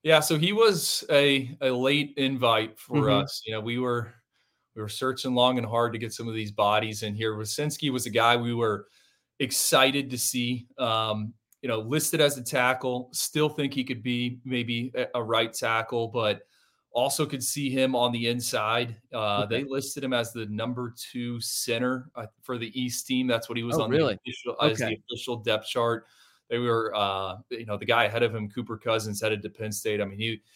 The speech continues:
Speaker 1: he was awesome, but we saw him at guard, we saw him at center. Uh, not sure if we got any of those tackle reps.
Speaker 2: Okay.
Speaker 1: Um, not as big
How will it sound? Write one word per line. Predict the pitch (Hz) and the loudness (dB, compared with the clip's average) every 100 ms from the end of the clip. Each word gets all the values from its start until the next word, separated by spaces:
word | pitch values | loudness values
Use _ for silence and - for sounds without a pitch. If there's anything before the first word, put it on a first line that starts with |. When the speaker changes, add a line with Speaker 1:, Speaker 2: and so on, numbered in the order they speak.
| _ - | _ -4
Speaker 1:
he | 131 | 0
was | 120 104 | 0 0
awesome, | 104 107 110 117 | 4 4 2 -2
but | 107 | -4
we | 113 | -4
saw | - 147 | 2 4
him | 131 | 4
at | - 127 | 2 -4
guard, | 123 127 131 127 113 110 | 4 6 8 6 0 -8
we | 120 | -10
saw | - 113 | -4 -2
him | |
at | 110 | -2
center. | - - 127 123 113 - _ _ _ | -4 -2 0 0 -2 -6 _ _ _
Uh, | 107 101 101 104 | -4 0 0 0
not | 120 120 | 0 0
sure | - 156 | -2 -4
if | 135 | -4
we | 131 | -4
got | 120 113 110 - | 2 2 2 0
any | 117 117 | -6 -4
of | |
those | 113 107 101 | -2 -2 -4
tackle | - 107 104 107 110 101 | -8 -4 -4 -2 -4 -2
reps. | 104 104 104 - - - - | 2 2 0 -2 -6 -6 -8
Speaker 2:
Okay. | 127 123 | -4 -2
Speaker 1:
Um, | 117 107 107 101 104 - | 0 2 2 2 -2 0
not | 139 143 175 | 6 6 6
as | 165 | 2
big | 120 143 151 175 170 | 0 2 2 2 -4